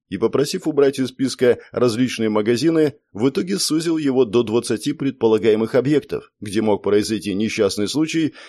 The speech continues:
или которые могли стать целью нападения. В список вошло несколько банков, сервера некоторых компаний и корпораций, различные предприятия по производству и разработкам, так как вполне возможно, что взрыв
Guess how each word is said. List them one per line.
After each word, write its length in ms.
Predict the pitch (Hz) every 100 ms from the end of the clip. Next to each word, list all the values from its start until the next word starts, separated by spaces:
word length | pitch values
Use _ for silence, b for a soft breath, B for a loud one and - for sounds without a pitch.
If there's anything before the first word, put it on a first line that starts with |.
| B
или 360 | 101 120 156 180
которые 520 | - 127 110 113 127
могли 480 | 127 101 95 98 101 -
стать 360 | - 110 110
целью 360 | - 113 90 90
нападения. 640 | 95 120 101 73 50 50 _ _ _ _ _
В 100 | -
список 600 | - 180 190 165 165 -
вошло 360 | 101 123 156 160
несколько 520 | 123 101 101 95 95
банков, 560 | 87 107 107 104 - -
сервера 480 | - - 156 143 147
некоторых 480 | 143 127 107 101 -
компаний 580 | 113 101 117 123 107 85
и 40 |
корпораций, 800 | - 95 - 101 117 107 98 - _
различные 540 | 95 110 147 185 190 190
предприятия 640 | 170 165 147 139 151 156
по 100 | 143
производству 640 | 131 123 104 113 117 110
и 80 | 98
разработкам, 760 | 117 113 123 104 78 - - - _ -
так 180 | 104
как 160 | 107 101
вполне 300 | - 107 107
возможно, 520 | 104 95 127 95 92
что 220 | - 104
взрыв 400 | 95 90 127 143